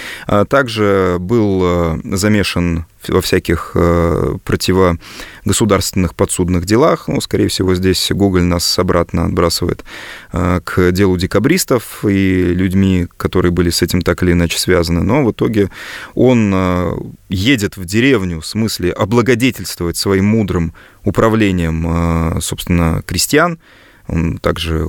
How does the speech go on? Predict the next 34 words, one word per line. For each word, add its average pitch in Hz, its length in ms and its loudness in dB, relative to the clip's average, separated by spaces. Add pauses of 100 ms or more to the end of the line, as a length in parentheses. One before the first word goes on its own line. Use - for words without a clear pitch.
думает 92 560 0
о 80 40 2
том, 80 140 -4
что - 180 -6
вот 110 240 2
я 92 120 4
здесь 90 200 0
прозябаю, 90 560 2
значит, 85 360 -4
над - 120 -4
конторкой, 104 640 0 (320)
в - 100 -18
то 98 80 4
время, 95 260 4
когда 92 280 2
я 90 160 2
хозяин 110 640 2
земли, 92 600 -4
а 85 220 -4
меня 87 320 -2
ждут, 85 420 -8
собственно, - 400 -6
мои 87 160 2
люди, 135 240 2
и, 113 560 2
собственно, - 320 -2
в 87 60 2
этих - 180 -4
людях 95 260 -2
он - 100 -4
тоже - 260 -4 (440)
разочаровывается. 143 800 0
Оказываются 95 580 -2
они 85 300 -2